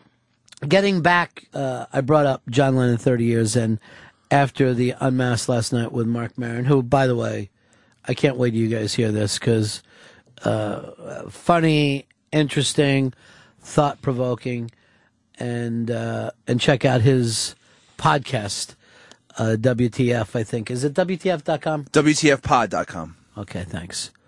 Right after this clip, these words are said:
Speaker 1: I never have any of that stuff in front of me. Um, but so I forgot, as I went up there last night,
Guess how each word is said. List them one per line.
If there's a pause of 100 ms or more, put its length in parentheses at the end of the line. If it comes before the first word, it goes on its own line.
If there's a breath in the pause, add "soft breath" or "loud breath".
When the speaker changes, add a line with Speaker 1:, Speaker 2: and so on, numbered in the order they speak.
(540 soft breath)
Speaker 1:
I
never
have
any
of
that
stuff
in
front
of
me. (1700 soft breath)
Um, (1080)
but
so (720)
I
forgot, (220)
as
I
went
up
there
last
night,